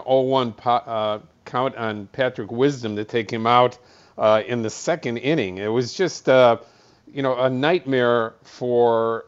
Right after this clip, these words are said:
um, Keuchel, Mike, who di-, who chose, who's always a stand-up guy,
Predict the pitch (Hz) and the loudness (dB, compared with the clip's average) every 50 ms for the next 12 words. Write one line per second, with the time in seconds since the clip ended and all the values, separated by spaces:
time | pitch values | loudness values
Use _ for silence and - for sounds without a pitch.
0 | - 113 113 117 110 107 104 104 104 104 104 101 98 98 101 - _ - - 160 | -12 -6 -2 0 2 2 2 0 -2 -6 -8 -10 -12 -14 -16 -18 _ -4 0 0
1 | 180 180 - - 135 127 113 - - _ _ _ - - 135 147 147 147 160 151 | 0 2 0 -2 -2 -2 -4 -6 -10 _ _ _ -2 0 2 2 2 2 0 0
2 | 139 147 123 107 127 147 151 135 - - 190 175 180 190 175 - - 160 139 123 | 0 -2 -4 -4 -2 -2 -2 -2 -2 2 4 4 6 4 4 0 -2 -6 -6 -6
3 | 123 - - 120 147 175 220 233 202 147 135 127 - - - 156 147 143 135 131 | -8 -12 -6 0 2 2 4 2 0 -2 -6 -10 -12 -8 -6 -4 -2 -2 -2 -2
4 | 110 - - 139 143 151 147 131 123 113 | -4 -4 0 2 4 4 4 4 2 0